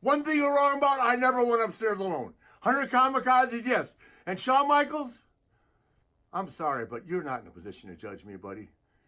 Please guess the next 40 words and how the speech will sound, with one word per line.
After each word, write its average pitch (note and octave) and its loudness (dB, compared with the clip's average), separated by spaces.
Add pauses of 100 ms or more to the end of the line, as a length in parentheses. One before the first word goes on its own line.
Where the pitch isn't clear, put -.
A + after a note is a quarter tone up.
(140)
Telling C3 -10
me B2 -6
I'll B2+ -6
never A#2 -8
know A#2 -8
who G2+ -12
Richard A2 -16
Fliehr A2+ -14
is? - -20 (420)
Really? A#2+ -14 (300)
Do F2 -12
you F#2 -12
think D3+ -14
I'll G#2+ -16
ever B2 -14
know? C#3 -12
I G2+ -12
don't B2+ -14
know. D#3+ -12 (340)
Richard E3 -10
Fliehr, F3+ -10 (140)
like G2+ -14
I A#2 -8
said C3 -14
before, B2+ -16 (440)
was A2+ -8
an G2+ -12
irresponsible G#2+ -16
kid - -20 (640)
who B2 -8
was A#2+ -10
blessed C3+ -12
with A#2 -16
the F#2 -12
greatest E3 -14
parents A2 -16
in A2 -18
the A#2 -14
world, D#2+ -18 (280)
did F#2 -14